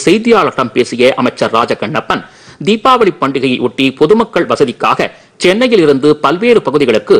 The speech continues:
பதினாறாயிரத்து நூற்று நாற்பது பேருந்துகளும், விடுமுறைக்கு பின் வீடு திரும்ப பதினேழாயிரத்து இருநூறு பேருந்துகளும் இயக்க திட்டமிடப்பட்டுள்ளது என்றார். தீபாவளி பண்டிகைக்காக இதுவரை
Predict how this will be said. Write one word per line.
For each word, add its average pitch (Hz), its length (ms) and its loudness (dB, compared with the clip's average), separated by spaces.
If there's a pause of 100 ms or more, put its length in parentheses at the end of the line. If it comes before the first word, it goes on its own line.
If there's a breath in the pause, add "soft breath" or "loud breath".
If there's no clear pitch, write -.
(180)
பதினாறாயிரத்து 165 920 -2
நூற்று 160 380 -2
நாற்பது 170 460 0
பேருந்துகளும், 123 520 0 (340 loud breath)
விடுமுறைக்கு 254 440 2
பின் 175 240 -4
வீடு 151 240 0
திரும்ப 135 480 -2
பதினேழாயிரத்து 160 920 0
இருநூறு 247 300 2
பேருந்துகளும் 131 600 2
இயக்க 123 440 -2
திட்டமிடப்பட்டுள்ளது 120 920 -2
என்றார். 113 420 -2 (440 soft breath)
தீபாவளி 170 520 0
பண்டிகைக்காக 127 680 -2
இதுவரை 113 320 -2